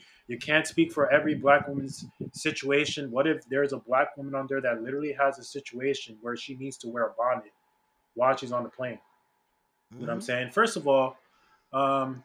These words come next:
Speaker 1: and you're black, so let's just get into that. Like, that, that, that's what took me off. It's like, first, you're black,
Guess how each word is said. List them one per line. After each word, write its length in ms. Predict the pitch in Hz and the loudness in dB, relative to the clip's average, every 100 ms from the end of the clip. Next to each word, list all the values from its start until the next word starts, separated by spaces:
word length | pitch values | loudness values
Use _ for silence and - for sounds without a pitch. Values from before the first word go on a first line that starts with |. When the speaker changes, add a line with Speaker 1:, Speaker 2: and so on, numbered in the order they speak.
| - | 0
Speaker 1:
and 160 | 277 | 2
you're 100 | 240 | 4
black, 440 | 135 156 185 - - | 6 4 4 0 -12
so 140 | - 156 | -8 0
let's 200 | 180 180 | 2 0
just 120 | 127 | -4
get 120 | 131 | -4
into 200 | 120 113 | -4 -2
that. 260 | 120 123 107 | 2 2 0
Like, 220 | 104 104 _ _ _ _ _ _ _ _ _ _ _ _ _ _ _ - | -6 -12 _ _ _ _ _ _ _ _ _ _ _ _ _ _ _ 6
that, 220 | 208 214 | 6 8
that, 180 | 190 214 | 6 4
that's 220 | 220 226 | 4 2
what 80 | 170 | -2
took 180 | - 135 | -4 -4
me 80 | 127 | 0
off. 160 | 120 | 0
It's 120 | 117 117 | 0 -2
like, 160 | 113 | -2
first, 260 | - 196 - | -2 -2 -2
you're 100 | 151 | -4
black, 340 | 113 101 104 | 0 -2 -4